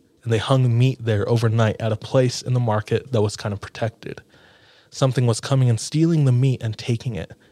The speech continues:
so they began to watch over the slaughtered meat there at night to see who was stealing it. They found that a hyena was coming to the village, to the meat shop, and taking the meat. He'd come in every few days or so.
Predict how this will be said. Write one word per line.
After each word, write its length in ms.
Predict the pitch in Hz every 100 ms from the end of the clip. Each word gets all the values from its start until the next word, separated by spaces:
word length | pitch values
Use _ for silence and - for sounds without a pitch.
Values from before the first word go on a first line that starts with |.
| _ _
so 160 | - 113
they 100 | 107
began 380 | 107 123 143
to 140 | 143 135
watch 380 | 123 123 127 131
over 180 | 120
the 100 | 110
slaughtered 540 | - - 113 123 123 117
meat 220 | 120 -
there 240 | 113 101 98
at 80 | 104
night 360 | 117 95 - - _ _ -
to 80 |
see 260 | - - 117
who 100 | 107
was 140 | 101 -
stealing 440 | - 120 113 90
it. 160 | - - _ _ _ _ _ -
They 100 | 110
found 340 | 135 135 147
that 100 | 135
a 40 |
hyena 420 | 110 120 120 127 117
was 180 | 104
coming 320 | - - 117 110
to 100 | 110
the 80 | 104
village, 600 | 113 117 98 104 - - _ _ _ _
to 100 | -
the 100 | 104
meat 220 | 104 117 117
shop, 300 | 113 95 -
and 140 | 104 -
taking 400 | - 156 120 101
the 80 | 87
meat. 220 | - - _ _ _ _ _ _
He'd 180 | - 135
come 220 | - 156
in 120 | 143 127
every 220 | 123 117
few 160 | 117
days 260 | 113 101 92
or 100 | -
so. 280 | - -